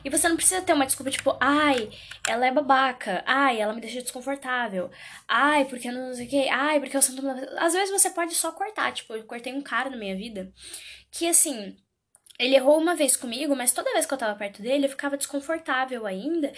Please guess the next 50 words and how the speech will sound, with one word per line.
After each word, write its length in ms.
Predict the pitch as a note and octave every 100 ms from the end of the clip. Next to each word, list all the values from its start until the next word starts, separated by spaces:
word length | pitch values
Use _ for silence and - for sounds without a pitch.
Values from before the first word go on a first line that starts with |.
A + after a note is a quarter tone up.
| - -
e 120 | C#4+
acontecia 560 | D#4 D#4 D4+ D#4 - D4+
coisas 300 | D#4 C#4+ C#4+
absurdas, 640 | D4 D#4 - E4+ D4+ A#3
sabe? 380 | - - - A#3 - - -
E 180 | C#4+ D4+
eu 80 | C#4+
ficava 260 | C#4+ D#4+ D#4
tipo, 180 | -
"Caralho, 460 | E4 E4+ F4 F4 F4+
mano, 120 | C#4+
toda 140 | C#4+ D#4+
vez 120 | E4+
que 60 |
eu 40 | E4
tô 60 |
perto 160 | D#4 D4+
de 60 | D4
você, 280 | D4+ D4+
quando 260 | C#4+ D4+ C#4+
uma 160 | D#4 D4
coisa 180 | D4
ruim 140 | C#4 C#4
acontece", 360 | B3+ C4+ D#4
eu 60 | D#4
fiquei 100 | E4+
tipo, 240 | - - - - - - _
não 80 | F4
necessariamente 480 | G#4 G#4 F#4+ F4+ -
que 80 | F4
ele 60 |
é 20 |
uma 100 | F4
pessoa 240 | F4 F4 E4+
ruim, 260 | E4+ F4
até 160 | B3 A#3
porque 280 | A#3 C4 C4+
ele 140 | C4
mudou, 380 | C#4 D4+ D#4 F#4+
né? 220 | B3+ F3+ -
Ele 160 | G#3+ G#3
pediu 260 | A#3 A3+ C#4+
desculpa 360 | D4 - A#3+
pelo 180 | A#3 A3
que 100 | A3
ele 120 | G#3+
fez. 580 | A3 A3+ G#3 D4 - - - - -
Ai, 280 | F#3+ G3+ A#3
ele 200 | G3 G3
mudou. 340 | A3 C#4+ G#3+